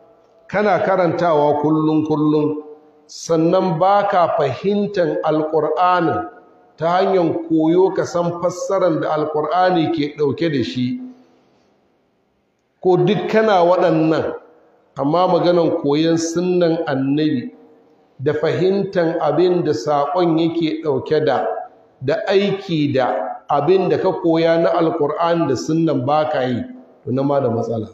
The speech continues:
In duk waɗannan kana yi, to, wajibi ne kuma sai ka karantar da waɗanda ba su sani ba. A ce ne kowa ya zama malami ba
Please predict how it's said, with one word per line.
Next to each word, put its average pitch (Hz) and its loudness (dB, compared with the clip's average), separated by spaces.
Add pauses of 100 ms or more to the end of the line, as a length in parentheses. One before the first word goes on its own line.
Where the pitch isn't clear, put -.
(840)
In 202 2
duk 208 4
waɗannan 196 4
kana 170 2
yi, 139 0 (460)
to, 127 -8
wajibi 147 2
ne 143 2
kuma 127 0
sai 127 -2
ka 127 0
karantar 131 -2
da 123 2
waɗanda 123 -2
ba 104 -6
su 101 -16
sani 110 -12
ba. - -20 (1400)
A 117 -8
ce 151 -2
ne 131 0
kowa 139 2
ya 135 2
zama 123 0
malami 123 -2
ba - -20